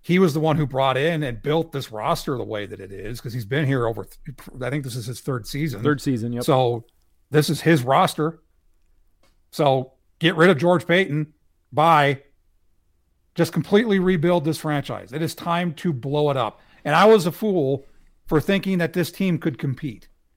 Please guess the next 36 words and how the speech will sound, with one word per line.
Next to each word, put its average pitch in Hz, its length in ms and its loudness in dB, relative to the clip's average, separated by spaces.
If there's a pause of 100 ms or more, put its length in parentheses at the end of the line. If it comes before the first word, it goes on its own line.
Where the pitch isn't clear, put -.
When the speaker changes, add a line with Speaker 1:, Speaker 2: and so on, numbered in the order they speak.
(540)
Speaker 2:
Same. 175 340 2 (360)
Speaker 1:
Which 156 180 -2
leads 170 460 0
to 175 500 0
what 160 180 -2
we're 165 180 2
about 151 260 0
to 143 80 -10
do, 175 480 0 (200)
which - 180 -4
is 147 100 -4
to 170 80 -10
go 170 180 2
through 185 220 -2
our 165 120 2
preseason 160 680 -4
predictions, 139 720 -6 (460)
which 147 280 -2
I 127 100 -4
can't 160 260 -4
believe 135 320 -4
it. 107 180 -12 (360)
But 196 260 2 (160)
aside 233 420 2
from 220 160 -2
that, 208 220 -2
jokes 170 300 -4
aside, 185 420 -4
I 190 120 2
was 247 160 2
a 165 80 -2
fool 214 520 0
for 143 140 -8
thinking 185 420 -4
this 175 200 -2
team 170 440 -4